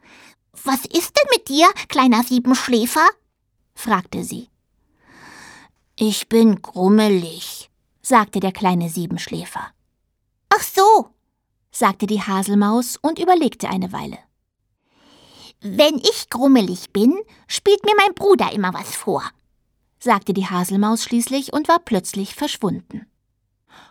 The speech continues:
Kurz darauf tauchten hinter einem Baumstamm Herr und Frau Eichelhut auf. Sie tanzten und sangen lustige Lieder. Sie stritten sich und versuchten, sich zu fangen. Was für ein Theater!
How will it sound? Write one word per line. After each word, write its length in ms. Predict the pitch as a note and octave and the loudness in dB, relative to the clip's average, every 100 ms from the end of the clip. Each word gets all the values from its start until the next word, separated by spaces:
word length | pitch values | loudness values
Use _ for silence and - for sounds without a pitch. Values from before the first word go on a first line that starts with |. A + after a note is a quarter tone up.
| _ | _
Kurz 360 | - G4+ A4+ - | 0 0 2 0
darauf 520 | F#3 F3 G#3 C4 - - - | 0 0 0 -4 -12 -20 -8
tauchten 500 | - A#3 - - G#3+ | 0 0 0 0 2
hinter 400 | A#3 C4+ C#4 A3 | 6 4 4 0
einem 240 | G3 F#3+ | 0 0
Baumstamm 760 | E3 D#3 E3+ - A3 A#3+ C4+ - | 0 -2 -4 -2 2 2 2 0
Herr 320 | D4+ F4 G4+ - | 2 4 4 -2
und 200 | D#4+ D#4+ | -4 -4
Frau 320 | - C#4 - | 0 0 0
Eichelhut 680 | - F3+ E3+ E3 - A3+ - | 0 -2 -2 -6 -6 -8 -6
auf. 380 | F3+ E3 - - _ _ _ _ _ - - | -8 -8 -12 -20 _ _ _ _ _ -18 0
Sie 160 | A#3 | 0
tanzten 680 | - - C4 A3+ - - A3+ | 2 4 4 4 2 2 4
und 200 | A3+ A3 | 4 0
sangen 400 | - A3 A#3+ A3 | 2 4 6 6
lustige 480 | G#3+ C4+ - G3 A3+ | 4 0 -2 -2 2
Lieder. 440 | G#3 A#3+ F3 - - - - - | 4 4 2 -4 -12 -20 -20 -12
Sie 240 | - A#3+ | 0 2
stritten 640 | F#3+ - - B3 F#4 - B3+ | 2 -4 -2 2 2 4 4
sich 320 | A#3+ A#3+ - | 4 0 -2
und 220 | G4 G#4+ | -2 -2
versuchten, 560 | - F4 B3 A#3+ - A#3+ | -2 2 4 2 2 2
sich 240 | G#3+ G#3 | 2 -4
zu 140 | - C#4+ | -6 -6
fangen. 420 | - E3+ E3 - _ _ _ _ _ | -4 -4 -4 -12 _ _ _ _ _
Was 440 | G3+ A3 G3+ - | 0 2 2 -4
für 160 | - F#3+ | -4 -4
ein 260 | F3 E3 E3 | -2 -4 -6
Theater! 640 | - - F3+ - - | -8 -4 -6 -6 -16